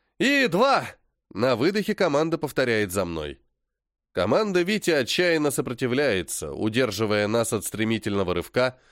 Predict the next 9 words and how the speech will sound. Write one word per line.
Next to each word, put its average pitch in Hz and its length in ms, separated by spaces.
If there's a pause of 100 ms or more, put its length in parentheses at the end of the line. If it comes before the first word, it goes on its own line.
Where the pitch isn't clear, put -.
(200)
но 190 160
половину 196 480
потенциала 165 640
они 147 160
профукали 131 600
из-за 117 200
неправильной 110 580
расстановки 98 580
игроков. 92 560